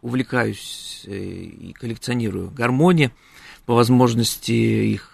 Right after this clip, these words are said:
как бы собираю, да, ищу, где-то приобретаю, что-то изготавливается,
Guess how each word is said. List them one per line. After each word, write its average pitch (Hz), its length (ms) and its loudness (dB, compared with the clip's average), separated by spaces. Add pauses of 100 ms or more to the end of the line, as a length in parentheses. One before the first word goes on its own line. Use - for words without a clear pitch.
(360)
как 95 120 -12
бы 90 140 -12
собираю, 123 600 2
да, 127 220 2
ищу, 123 420 0
где-то 123 300 -2
приобретаю, 120 880 2
что-то 120 320 -6
изготавливается, 113 760 -2